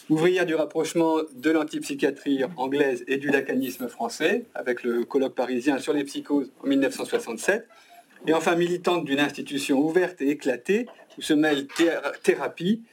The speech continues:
et stage à l'extérieur, période de présence et période d'absence,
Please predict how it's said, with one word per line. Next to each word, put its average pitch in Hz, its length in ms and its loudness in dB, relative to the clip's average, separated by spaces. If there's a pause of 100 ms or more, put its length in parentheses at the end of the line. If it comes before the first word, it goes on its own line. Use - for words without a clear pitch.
(120)
et 175 120 4
stage 165 240 0
à 143 40 0
l'extérieur, 127 760 0 (280)
période 170 320 2
de 160 80 -4
présence 143 480 -2
et 131 60 -6
période 127 320 -2
d'absence, 120 500 0